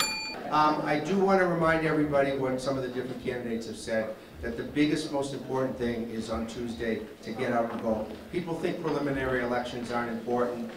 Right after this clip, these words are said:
and that the presidential election is more important than the local elections. We've had abysmal, like John said, turnouts in the past. Four percent, I remember one year, pathetic. We've got to do Brockton proud and go out and vote. I think everyone in this room knows it, but tell your fellow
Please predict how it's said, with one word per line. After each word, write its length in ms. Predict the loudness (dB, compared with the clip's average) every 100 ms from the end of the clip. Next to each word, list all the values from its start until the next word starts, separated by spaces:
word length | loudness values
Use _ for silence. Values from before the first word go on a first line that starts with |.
| -10 -6
and 100 | -4
that 160 | -4 -6
the 60 |
presidential 720 | -2 0 0 -2 -2 -4 -4 -2
election 380 | -2 -2 -4 -6
is 160 | -4
more 180 | -2 -2
important 420 | -2 -2 -2 -2
than 100 | -2
the 60 | -2
local 380 | -2 -2 -2 -2
elections. 500 | -2 -4 -6 -8 -10 -14 -16 -8
We've 160 | -2 2
had 200 | 4 4
abysmal, 580 | 2 0 0 2 -2 -2
like 220 | -2 -4
John 260 | -4 -4 -4
said, 260 | -4 -4
turnouts 520 | -4 -4 -2 -2 -4
in 80 | -6
the 80 | -8
past. 460 | -2 0 0 -2 -10 -14 -4
Four 220 | 2 2 2
percent, 340 | -2 -2 0
I 80 | 0
remember 420 | -2 -2 -2 -2
one 280 | -4 -4 -2
year, 340 | 0 0 0 -8 -12
pathetic. 440 | -8 0 2 2 -4 -12 -14 -10 -4
We've 80 |
got 140 | 2 2
to 160 | 2 -2 -2
do 100 | 0
Brockton 460 | 4 6 6 4 0
proud 380 | 6 8 8
and 120 | 4 4
go 160 | 6
out 140 | 6 6
and 100 | 2
vote. 220 | 2 2
I 0 |
think 200 | 0 0
everyone 320 | 0 2 2
in 100 | 2
this 140 | 0 0
room 260 | -2 -2
knows 300 | 0 0 0
it, 420 | -4 -4 -6 -4 -2
but 180 | 0
tell 520 | 0 2 4 4 2 -4 -2
your 140 | 0 4
fellow 540 | 4 6 4 2